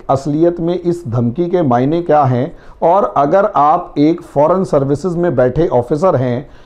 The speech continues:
या एक मेंस में आंसर राइटिंग करते हुए एक स्टूडेंट हैं, तो खासकर एक ऑप-, अ,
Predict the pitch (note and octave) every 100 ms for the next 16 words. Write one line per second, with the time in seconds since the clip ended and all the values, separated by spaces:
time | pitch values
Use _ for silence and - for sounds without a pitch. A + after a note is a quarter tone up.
0 | - - A#2 D#3 G3 G3+ - D3 E3+ F#3
1 | B2+ B2+ E3 F#3 F#3 D#3+ E3+ - B2+ C#3
2 | F3+ F3 D3 E3 E3 C#3+ C3 E3 D#3 D#3+
3 | D#3+ D#3 - C3+ D3+ F3 C#3+ C3 A#2 D3+
4 | - - A3+ A3+ G3+ G#3 B3+ B3 - F#3
5 | G#3+ G#3 A3+ - - D#3 D#3 E3 D#3+ D3
6 | B2